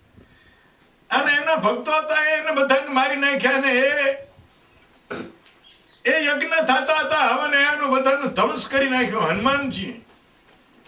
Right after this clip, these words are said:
હવે તુલસીદાસ જેવો જો ખરેખર સંત તોડાવતો હોય આ મૂર્તિને અને એ યજ્ઞ હવનોને ધ્વંસ કરાવતો હોય તો આપણે કરાયા દેવા ન હોય. આપણે રામાયણના અનુયાયી અહીંયા તો આપણે એ પાસે ન જવાય.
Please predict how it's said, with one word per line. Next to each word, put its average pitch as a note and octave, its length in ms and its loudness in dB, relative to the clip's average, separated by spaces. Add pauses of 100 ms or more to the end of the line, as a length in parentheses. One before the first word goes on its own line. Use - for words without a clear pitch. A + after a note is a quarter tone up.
(360)
હવે A3 220 2
તુલસીદાસ A#3 800 0
જેવો A#3 280 4
જો A#3 180 0
ખરેખર A#3 520 0
સંત F#3+ 280 -6
તોડાવતો G#3 680 -2
હોય G#3 340 0
આ G3 100 0
મૂર્તિને G3 680 -6 (960)
અને A#3+ 220 0
એ A3+ 400 0
યજ્ઞ A#3 280 0
હવનોને A#3 580 0
ધ્વંસ F3+ 520 -2
કરાવતો G#3+ 520 0
હોય F3+ 140 4
તો G3 120 -4
આપણે G3 360 0
કરાયા F#3+ 420 0
દેવા F#3+ 300 -2
ન F3+ 120 -4
હોય. F#3 380 -2 (600)
આપણે F3 300 0
રામાયણના G3 600 0
અનુયાયી G3+ 500 0
અહીંયા G3 220 0
તો G3+ 160 -8
આપણે F#3 380 0
એ G3 180 -2
પાસે F3+ 320 0
ન A#3+ 220 0
જવાય. - 400 -6